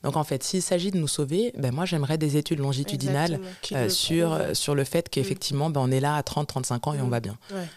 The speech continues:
Speaker 1: Euh, et tant pour les personnes, euh, placées en foyer que pour les personnes
Speaker 2: Mm.
Speaker 1: adoptées, c'est malheureusement souvent pas le cas.
Speaker 2: Ouais. Euh, je vais devoir clôturer <laughs> parce que c'est super intéressant, je pourrais parler des heures encore avec toi.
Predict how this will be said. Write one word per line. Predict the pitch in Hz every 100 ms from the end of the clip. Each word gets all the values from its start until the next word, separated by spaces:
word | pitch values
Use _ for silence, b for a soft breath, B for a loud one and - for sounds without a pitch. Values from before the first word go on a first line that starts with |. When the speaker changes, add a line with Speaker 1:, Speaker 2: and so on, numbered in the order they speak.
| B
Speaker 1:
Euh, | 117 113 120 -
et | 117
tant | - 185
pour | - 160
les | 143
personnes, | 139 - 147 135
euh, | 127 123
placées | - 127 -
en | 127
foyer | - 131 131 135
que | 131
pour | 135
les | 127
personnes | 120 120 131
Speaker 2:
Mm. | 117
Speaker 1:
adoptées, | 190 185 185 -
c'est | - 135
malheureusement | 147 139 127 123 135
souvent | 147 151 139
pas | 135
le | 127
cas. | 117 -
Speaker 2:
Ouais. | 196 175 - B B B B B B B B B -
Euh, | 190 180 175 175 175 165 185
je | 196
vais | 202
devoir | 233 254 269
clôturer | - 233 - 226 214 262 -
<laughs> | 247 202 -
parce | 262 262 - -
que | 202
c'est | - 196
super | - - 240 220
intéressant, | 220 226 208 208 220
je | 208
pourrais | - 196
parler | 190 190 208
des | 190 202 208 226
heures | 226
encore | 220 214 208
avec | 196 196
toi. | - 226